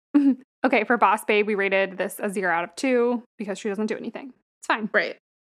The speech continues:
Speaker 2: And Would You Watch Again obviously got a one out of five. <laughs> So,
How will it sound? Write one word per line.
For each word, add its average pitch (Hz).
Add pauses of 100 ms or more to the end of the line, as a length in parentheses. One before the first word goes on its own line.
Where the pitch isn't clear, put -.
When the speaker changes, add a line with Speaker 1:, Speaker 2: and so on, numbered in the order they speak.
(400)
Speaker 2:
And 214
Would 220
You 214
Watch 185
Again 175
obviously 170
got -
a 165
one -
out 82
of -
five. - (480)
<laughs> 370
So, 214